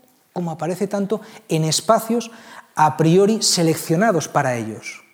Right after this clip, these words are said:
no construidos como hacemos nosotros, sino, bueno, seleccionados en una arquitectura natural o una, bien dentro de una cueva o en el exterior, que se aprovechan, pero que están desvinculados. También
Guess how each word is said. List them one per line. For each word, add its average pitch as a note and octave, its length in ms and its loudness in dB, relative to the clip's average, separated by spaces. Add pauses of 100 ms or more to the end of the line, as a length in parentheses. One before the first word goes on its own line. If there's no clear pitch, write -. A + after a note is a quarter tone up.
(240)
no C#3 180 -4
construidos D#3 600 -2
como A#2+ 200 -10
hacemos D3 320 -4
nosotros, A#3 480 0 (440)
sino, C#3 400 -8
bueno, D#3+ 180 -8 (240)
seleccionados E3+ 840 -2
en E3 60 0
una E3 80 0
arquitectura E3 580 0
natural D#3+ 520 0 (240)
o - 80 -2
una, F#3 520 2
bien E3+ 260 4
dentro E3+ 260 2
de E3+ 60 2
una D#3+ 120 -2
cueva G#3 360 2
o D#3 100 0
en D3 60 0
el D3+ 80 0
exterior, A3+ 440 0 (340)
que D3+ 100 -2
se D3+ 120 -2
aprovechan, F3+ 460 -2 (240)
pero E3+ 220 4
que F3 80 2
están B3 300 2
desvinculados. C3+ 920 -4 (1800)
También F#3 440 2